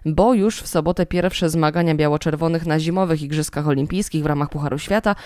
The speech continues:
Chociaż mamy trochę niedosyt po Willingen, to liczymy na to, że ten prolog, którego byliśmy świadkami, to właśnie zapowiedź przełamania.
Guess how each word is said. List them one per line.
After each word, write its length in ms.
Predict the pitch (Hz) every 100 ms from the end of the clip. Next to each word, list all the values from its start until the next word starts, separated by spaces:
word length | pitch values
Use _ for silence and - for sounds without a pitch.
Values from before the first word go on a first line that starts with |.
| - - -
Chociaż 300 | - 320 320
mamy 260 | 311 294 285
trochę 320 | 269 277 277
niedosyt 520 | 247 196 233 - 196
po 140 | 170
Willingen, 500 | 165 160 151 151 160
to 300 | 175 185 202 -
liczymy 360 | 180 196 214
na 120 | 196 196
to, 120 | 202
że 140 | 185
ten 380 | 185 - 208 208
prolog, 540 | - 233 269 170 -
którego 400 | - - 170 165
byliśmy 340 | 165 190 185 185
świadkami, 540 | - 165 - 185 208
to 180 | - 226
właśnie 360 | 196 220 - 185
zapowiedź 380 | 175 185 175
przełamania. 600 | - - 190 190 185 180